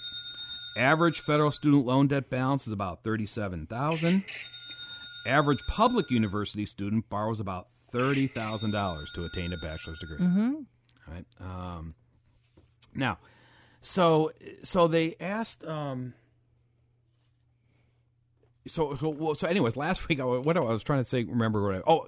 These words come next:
Speaker 1: I was, I was saying up, uh, you know, although President Biden apparently through executive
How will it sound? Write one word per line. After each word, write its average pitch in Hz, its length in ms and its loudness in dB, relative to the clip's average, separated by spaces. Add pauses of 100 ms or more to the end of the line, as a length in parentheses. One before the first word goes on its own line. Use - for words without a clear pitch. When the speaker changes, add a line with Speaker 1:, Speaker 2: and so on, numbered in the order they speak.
(160)
Speaker 1:
I 147 140 0
was, 135 160 2
I 151 80 4
was 143 120 4
saying 185 280 6
up, 156 160 2 (500)
uh, 160 80 0
you 185 120 6
know, 170 140 2 (220)
although 175 400 8
President 170 520 2
Biden 143 340 6
apparently 107 880 2 (120)
through 123 280 6
executive 107 580 2